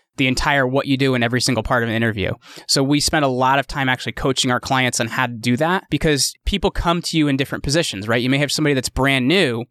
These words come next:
and, you know, number one, they're not gonna be ready for kind of an A-level podcast for a little bit. So they have to get their talking points down and things like that. There's other people that they may have great experience, but you know what? They've listened to this marketer and this P R firm, and they may not have their story straight. So we gotta help them with that.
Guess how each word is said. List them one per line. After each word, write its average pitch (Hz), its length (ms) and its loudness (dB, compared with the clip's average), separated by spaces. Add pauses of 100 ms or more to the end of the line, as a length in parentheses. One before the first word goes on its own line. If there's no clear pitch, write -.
(120)
and, 131 440 0
you 143 100 2
know, 127 200 4
number 139 240 2
one, 156 240 2
they're 131 100 -2
not 143 120 2
gonna 139 100 -4
be 123 80 0
ready 117 520 0
for 104 440 0
kind 113 180 0
of 107 60 -4
an 117 80 2
A-level 110 400 0
podcast 110 520 -2
for 139 100 0
a 143 40 2
little 147 140 0
bit. 151 260 0 (140)
So - 120 -6
they 127 80 0
have 139 140 0
to - 60 -10
get 147 140 -2
their 117 100 -2
talking 127 320 -2
points 120 220 -2
down 117 160 0
and 107 80 -6
things 113 180 -4
like 101 160 -2
that. 131 240 0 (260)
There's 147 180 0
other 180 180 2
people 160 340 -2
that 135 160 0
they 139 80 -4
may 143 140 2
have 139 180 -2
great 135 220 2
experience, 156 680 2
but - 180 -4
you 127 60 2
know 123 100 2
what? 143 360 0
They've 131 180 0
listened 147 340 0
to 151 60 2
this 180 200 0
marketer 113 400 0
and 110 80 0
this 170 140 0
P 139 200 -2
R 107 140 2
firm, 104 240 -2
and 113 80 0
they 117 40 2
may 139 120 2
not 135 80 0
have 147 80 -4
their 135 100 0
story 156 400 0
straight. - 320 -4
So - 80 -4
we 113 40 -4
gotta 117 120 0
help 151 160 -2
them 127 100 -8
with 104 80 -8
that. - 200 -6